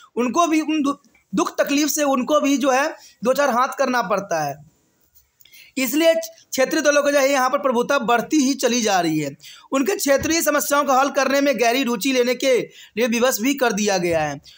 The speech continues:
तो इसलिए क्षेत्रीय दलों का जो है काफ़ी इंपॉर्टेंट भूमिका है और आज सरकार जब बनती है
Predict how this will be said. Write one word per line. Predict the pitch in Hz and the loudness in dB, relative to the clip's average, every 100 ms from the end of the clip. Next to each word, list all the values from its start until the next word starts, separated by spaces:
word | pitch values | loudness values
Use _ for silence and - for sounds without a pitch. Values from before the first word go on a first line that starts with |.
| - - | -16 -4
तो | |
इसलिए | 349 349 381 | -2 0 0
क्षेत्रीय | 302 294 330 | 0 0 0
दलों | 302 294 | 2 2
का | 294 294 | 2 2
जो | 277 | 0
है | 285 | 2
काफ़ी | 262 247 277 | 0 0 0
इंपॉर्टेंट | 269 262 254 269 | 0 0 0 0
भूमिका | 196 208 214 262 277 | 0 0 0 2 4
है | 277 254 - - - - | 4 0 -2 -14 -10 -2
और | 226 | 0
आज | 254 | 0
सरकार | 262 247 247 247 | 0 -2 0 0
जब | 247 240 | 0 0
बनती | 196 208 - 294 | -2 -4 -2 0
है | 285 262 160 | 2 2 0